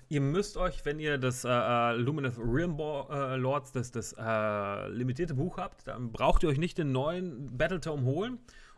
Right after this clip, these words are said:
um alle Regeln zu haben. Ihr könnt euch auch Tackless als Alternative holen. Kosten aber beide zweiunddreißig fünfzig. <laughs> Also, ne, ähm, wenn ihr die Geschichte haben wollt, nehmt ihr Tackless und habt dann ab dann, äh, zwei Bücher zum Lesen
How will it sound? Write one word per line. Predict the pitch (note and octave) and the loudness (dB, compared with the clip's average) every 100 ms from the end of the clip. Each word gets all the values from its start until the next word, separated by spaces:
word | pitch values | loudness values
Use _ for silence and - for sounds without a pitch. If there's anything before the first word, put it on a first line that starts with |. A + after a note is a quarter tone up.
| - | -12
um | D#3 D#3+ - | -6 -6 -4
alle | D3+ D3+ | -2 0
Regeln | C#3+ C#3+ B2+ | 0 -2 -2
zu | C3 | 0
haben. | A2+ D#3 F3 | 4 4 2
Ihr | |
könnt | D3+ G3+ | -6 -4
euch | F#3+ F3 | -4 -6
auch | E3+ - | -8 -8
Tackless | - F#3 D3+ B2+ | -6 -4 -4 -2
als | B2 A#2 | -2 -2
Alternative | A#2+ A#2 A2+ A2 - G2+ | -4 -4 -6 -8 -8 -8
holen. | F#2 F#2 F2 - - - - - - - - - _ - | -8 -8 -8 -12 -20 -20 -20 -20 -20 -20 -20 -20 _ -6
Kosten | C#3 C3+ C#3+ | -6 -4 -2
aber | C3 B2 | 0 2
beide | A#2+ A#2+ C3 C3+ | 4 4 4 0
zweiunddreißig | - B2+ B2+ B2+ B2 A#2+ | 0 0 2 2 2 -2
fünfzig. | A2+ - - | -4 -6 4
<laughs> | - - - - - - - | 4 4 -2 -6 -10 -6 -4
Also, | A2+ A#2 - - | -2 -2 -4 0
ne, | C#3 E3 - - - | 2 2 0 -16 4
ähm, | C3+ C3 | 6 6
wenn | E3+ | 4
ihr | F#3 | 2
die | D#3+ | 0
Geschichte | C3+ F#3+ F#3 | 0 -2 0
haben | F3 E3 | 0 0
wollt, | E3+ E3 C#3+ | 0 0 -2
nehmt | C#3 B2+ | -6 -6
ihr | |
Tackless | B2 E3 F3+ E3+ - | -4 -4 -4 -8 -10
und | - C#3+ C#3+ C3 | -8 -2 -2 -2
habt | C3 B2+ | -2 0
dann | B2 | -2
ab | A#2 A2 | -2 -4
dann, | A#2+ A#2 A2+ | -2 -2 -2
äh, | A2+ A2 G#2+ G#2 | 0 2 2 0
zwei | - - F#3+ | -4 -8 -6
Bücher | F3 F#3 F3+ F3+ - - - | -6 -6 -6 -8 -12 -20 -20
zum | - D#3 E3 - | -12 -10 -10 -8
Lesen | A#2+ C3 E3 E3 F#3 F#3 | -4 -2 -4 -6 -8 -10